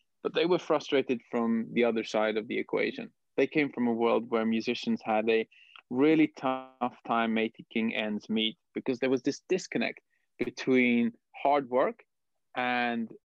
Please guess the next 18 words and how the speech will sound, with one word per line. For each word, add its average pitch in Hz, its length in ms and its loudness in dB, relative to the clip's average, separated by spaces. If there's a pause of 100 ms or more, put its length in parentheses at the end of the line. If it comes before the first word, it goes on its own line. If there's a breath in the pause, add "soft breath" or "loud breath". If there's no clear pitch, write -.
(340)
revenue 120 400 2
generation. 110 640 -2 (460)
And 135 80 -4
it 151 60 0
was 175 140 2
supposed - 720 -2
to - 80 0
work 117 280 0
out 98 200 -2
because 127 240 -8
there 131 100 0
was 131 120 -2
supposed 175 400 -2
to - 60 -12
be 120 100 2
royalty. 120 560 0 (600 loud breath)
But 127 120 0
what 131 160 0